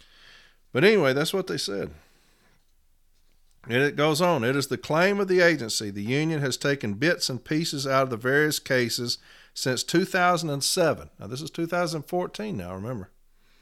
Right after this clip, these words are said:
"in order to assemble their argument today. And accordingly to the, uh, employer, this is simply improper as it does not provide a true representation."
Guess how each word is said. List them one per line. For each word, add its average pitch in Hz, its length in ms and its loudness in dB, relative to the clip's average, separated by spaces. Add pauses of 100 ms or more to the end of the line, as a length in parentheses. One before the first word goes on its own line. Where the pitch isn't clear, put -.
(600)
"in 123 140 -2
order 160 220 6
to 160 180 0
assemble 170 420 2
their 139 140 0
argument 143 420 2
today. 107 500 -2 (1800)
And 117 140 -4
accordingly 156 600 2 (220)
to 127 140 -2
the, 123 260 -2
uh, 113 260 -2
employer, 147 520 0
this 135 200 0
is 113 120 -2
simply 147 360 -2
improper 123 520 -2
as 107 120 -4
it 104 80 -10
does 104 160 -6
not 123 220 -4
provide 113 340 -2
a 107 60 -2
true 107 260 -6
representation." 104 920 -6